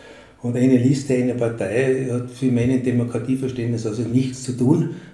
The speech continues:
Also die Wähler müssen eine, eine Wahlmöglichkeit haben und es, es ist einfach demokratiepolitisch einfach wichtig, dass, dass es mehr Anschauungen gibt.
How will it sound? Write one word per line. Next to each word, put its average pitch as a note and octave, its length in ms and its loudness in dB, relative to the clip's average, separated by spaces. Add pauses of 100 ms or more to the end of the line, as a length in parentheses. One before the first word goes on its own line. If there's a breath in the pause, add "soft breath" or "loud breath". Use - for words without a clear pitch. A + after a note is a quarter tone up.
Also B2 240 -4
die B2 180 4
Wähler C3 240 4
müssen B2+ 420 2
eine, A#2 300 0
eine A2+ 240 0
Wahlmöglichkeit B2+ 800 -2
haben B2+ 180 2
und A#2 160 2
es, - 320 -10
es A2 260 -10
ist A#2+ 140 -10
einfach A#2 300 -4
demokratiepolitisch B2 1040 -2
einfach A2+ 260 -4
wichtig, C3+ 380 -2
dass, A#2 180 -2
dass A#2 300 -4
es A#2 100 -4
mehr A#2 260 -2
Anschauungen A2+ 400 -2
gibt. - 280 -6